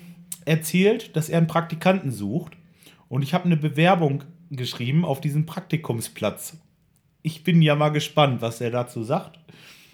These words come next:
Erstmal, ähm, hat er gesagt, Moment, heute, heute hatte ich irgendwie noch mal eine Nachricht von ihm bekommen, das hatte ich noch nicht angeguckt. Er hat also gesagt oder, ähm, hat verlauten lassen, dass sie bei ihm angekommen ist, diese Nachricht.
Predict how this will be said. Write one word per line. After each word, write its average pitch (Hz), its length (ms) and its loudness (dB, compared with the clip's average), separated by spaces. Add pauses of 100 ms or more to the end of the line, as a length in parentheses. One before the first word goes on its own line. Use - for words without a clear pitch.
(300)
Erstmal, 160 680 0
ähm, 151 760 2 (140)
hat 156 160 -2
er 151 80 2
gesagt, 135 380 -2 (120)
Moment, 139 380 -4
heute, 139 200 -6 (360)
heute 156 180 -4
hatte 143 160 -6
ich - 80 -18
irgendwie 147 200 -2
noch 139 120 -4
mal 139 100 -6
eine 139 100 -6
Nachricht 139 340 -4
von 139 160 -4
ihm 135 140 0
bekommen, 143 340 0
das 131 160 -2
hatte 139 120 2
ich 135 60 -2
noch 135 120 2
nicht 135 160 -2
angeguckt. 151 440 -2 (580)
Er 139 100 2
hat 160 100 4
also 160 220 4
gesagt 156 340 2
oder, 139 320 2
ähm, 135 320 -2 (180)
hat - 140 -8
verlauten 147 380 4
lassen, 139 260 2
dass 131 120 -2
sie 135 80 -2
bei 123 120 0
ihm 123 160 0
angekommen 117 480 -4
ist, 87 140 -8
diese 92 200 -10
Nachricht. 87 480 -12